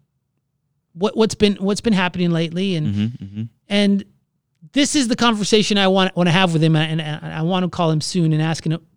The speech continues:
Speaker 1: about this. But some of these things, and last time we left it as in some of the cultural issues as to why maybe they aren't more vocal. So
Speaker 2: Yeah.
Speaker 1: once again, I don't like to always take it back to where I was, but it's what I know.
Speaker 2: That's all right.
Speaker 1: When I went to Thailand, once again, hierarchical,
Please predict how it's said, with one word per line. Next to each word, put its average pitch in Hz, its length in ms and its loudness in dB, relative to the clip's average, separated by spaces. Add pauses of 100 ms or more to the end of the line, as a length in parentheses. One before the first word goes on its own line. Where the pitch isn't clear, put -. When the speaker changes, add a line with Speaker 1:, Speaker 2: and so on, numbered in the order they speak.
Speaker 1:
about 165 380 -4
this. 143 200 -6
But 143 240 -12
some 202 260 0
of 196 60 2
these 180 140 0
things, 180 180 2
and 175 240 -2 (840)
last 208 320 0
time 202 180 4
we 190 120 4
left 185 280 0
it 185 140 2
as 165 380 -4
in 170 340 -4
some 175 220 0
of 160 60 2
the 160 60 0
cultural 208 480 2
issues 226 340 0
as 165 140 -6
to 185 160 -4
why 160 680 -2 (600)
maybe 170 160 0
they 170 80 2
aren't 175 160 2
more 165 140 4
vocal. 185 340 0
So 160 400 2
Speaker 2:
Yeah. 101 220 -2
Speaker 1:
once 156 200 -6
again, 180 380 2
I 156 80 -4
don't 156 120 2
like 165 160 2
to 175 80 0
always 180 180 4
take 175 160 0
it 151 100 -2
back 170 220 0
to 190 100 2
where 185 140 8
I 190 80 6
was, 208 260 6
but 147 200 -6
it's 147 160 -8
what 160 220 0
I 180 100 0
know. 165 360 0
Speaker 2:
That's 95 220 -4
all 139 80 2
right. 131 180 0
Speaker 1:
When 165 140 0
I 160 100 4
went 165 180 2
to 202 60 -4
Thailand, 170 500 2
once 147 180 -4
again, 165 180 -4
hierarchical, 160 580 -2